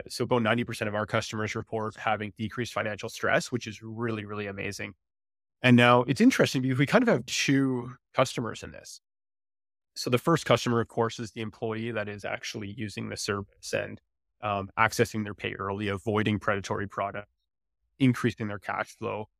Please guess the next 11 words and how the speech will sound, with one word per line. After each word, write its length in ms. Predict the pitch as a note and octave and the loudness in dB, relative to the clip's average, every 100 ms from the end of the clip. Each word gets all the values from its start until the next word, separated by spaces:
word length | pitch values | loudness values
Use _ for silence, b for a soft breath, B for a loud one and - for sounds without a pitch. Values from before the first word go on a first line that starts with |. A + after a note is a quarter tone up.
| _ | _
Awesome. 320 | A#2+ A2 - - _ _ _ _ _ _ _ _ - G2+ _ _ _ _ B2 | 2 2 0 -12 _ _ _ _ _ _ _ _ -16 -16 _ _ _ _ -2
The 120 | A#2+ | -2
second 800 | - - - - F#3+ - B2 - _ _ _ - | -2 -10 -6 2 4 4 -4 -6 _ _ _ -6
customer 540 | - G#2+ - G#2+ G#2+ A2 | -2 -2 -2 -6 -6 -6
is 320 | A2 G2 - _ _ _ - | -8 -10 -14 _ _ _ -10
employer. 640 | G#2+ - A2+ C#3 C#3+ - _ _ _ _ - | -10 -4 2 2 2 -4 _ _ _ _ -2
It's, 260 | B2 - - | 0 0 -2
it's 180 | B2 - | -2 0
the 120 | B2+ | 2
employer 500 | A#2 - C#3 C#3 C3+ | 2 2 0 4 4
that 240 | A#2+ A2+ | 4 4